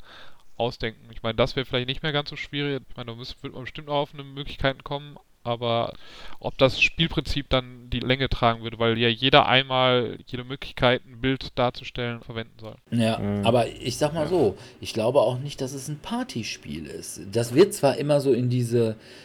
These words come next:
Speaker 2: ja, Gruppe der Partyspiele reingeschoben, aber ich denke mal, diese ganzen, ich nenne die mal so Assoziationsspiele, sind, glaub ich, mittlerweile ein ganz eigenes Genre geworden.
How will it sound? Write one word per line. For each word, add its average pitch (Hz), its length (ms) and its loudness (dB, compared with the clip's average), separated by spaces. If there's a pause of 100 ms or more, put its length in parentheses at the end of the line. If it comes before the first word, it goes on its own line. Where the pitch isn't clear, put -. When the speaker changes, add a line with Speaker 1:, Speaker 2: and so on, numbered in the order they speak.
(500)
Speaker 2:
ja, 110 220 0
Gruppe 135 300 0
der 113 120 6
Partyspiele 120 1600 -2 (180)
reingeschoben, 123 1120 -2 (540)
aber 127 240 2
ich 127 160 -6
denke 151 320 0
mal, 127 580 2 (400)
diese 117 320 -2
ganzen, 120 420 0
ich - 160 -8
nenne 127 180 0
die 139 120 -2
mal 123 280 4
so 117 500 4 (200)
Assoziationsspiele, 143 1700 0 (340)
sind, 131 220 0
glaub 113 180 0
ich, 117 120 -2
mittlerweile 113 1040 0
ein 117 100 -4
ganz 107 280 -4
eigenes 107 360 -4
Genre 151 420 -2
geworden. - 580 -8